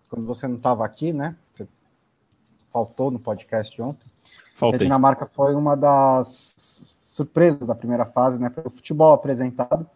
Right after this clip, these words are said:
Speaker 1: é, mesmo sem o Eriksen, sem um dos seus principais jogadores, é, foi muito bem contra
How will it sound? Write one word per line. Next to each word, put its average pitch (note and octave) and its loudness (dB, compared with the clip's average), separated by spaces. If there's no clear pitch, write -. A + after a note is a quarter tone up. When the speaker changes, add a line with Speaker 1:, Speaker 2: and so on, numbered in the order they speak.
Speaker 1:
é, A#2 4
mesmo B2 0
sem C#3 -4
o A#2+ 2
Eriksen, B2+ 0
sem - -14
um A2+ -6
dos A2 -10
seus A2+ -8
principais A#2 -4
jogadores, A#2+ -6
é, G#2+ -2
foi G#2+ -12
muito A#2+ -6
bem B2 -4
contra A2+ -4